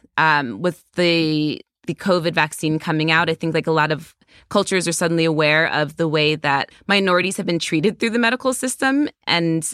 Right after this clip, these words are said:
experimented on and given medicine that we didn't necessarily ask for. So, yeah, we're very wary of doctors and hospitals, and for that reason, we'll just, like, opt not to go.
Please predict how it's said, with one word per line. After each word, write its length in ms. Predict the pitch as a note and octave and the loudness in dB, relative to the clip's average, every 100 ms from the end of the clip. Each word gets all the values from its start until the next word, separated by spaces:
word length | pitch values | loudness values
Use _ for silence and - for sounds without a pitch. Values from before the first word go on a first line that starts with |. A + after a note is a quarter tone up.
| - | -6
experimented 600 | E3+ - E3 D#3 E3 G3+ | -6 -2 0 0 -2 0
on 240 | G3 G3+ G3 | 2 2 0
and 140 | E3 | -2
given 300 | E3 D#3 D#3+ | -2 -2 0
medicine 460 | D#3 D#3 - D#3 D#3 | 0 -2 -2 -2 -2
that 120 | - | -2
we 60 | D#3+ | -2
didn't 160 | D3+ | -2
necessarily 760 | D3+ D3 C#3+ D#3 D3 D3+ D3+ D3+ _ - - - | -4 -4 -4 0 0 2 0 -4 _ -20 -12 -2
ask 260 | C#3 D3+ - | -2 -2 -4
for. 360 | G3 G3 A3+ D#4 B3 - - - - | 0 2 2 0 -2 -8 -20 -20 -10
So, 560 | - - G#3 F3+ F3+ - | -2 2 2 2 2 -2
yeah, 200 | - A3 | -2 2
we're 120 | A3+ E3+ | 2 2
very 280 | E3+ F3+ | 2 2
wary 460 | E3 D#3+ G3+ E3+ D3+ | 2 2 2 2 0
of 280 | C3+ C#3+ D3+ _ _ - | 0 -2 -6 _ _ -2
doctors 540 | D#3 - D#3 D3 D3 | -2 0 0 0 0
and 240 | C#3 C3+ | -2 -2
hospitals, 680 | C3 C#3 - D3+ C#3+ C#3+ C#3 | -2 -4 -2 0 0 0 0
and 380 | B2 B2 C#3 C#3+ - - _ _ | -2 -2 -2 -2 -6 -10 _ _
for 140 | - F3 | -2 0
that 160 | D3 | 2
reason, 460 | D3 D3+ D3+ D3 C#3+ | 0 0 2 2 2
we'll 100 | D3+ | 0
just, 220 | D3 - | -2 -2
like, 100 | D3 | 0
opt 260 | - C#3+ - | 0 0 -2
not 180 | D3 - | -2 -2
to 80 | - | -2
go. 340 | C#3 F#2 F2+ | 0 0 -2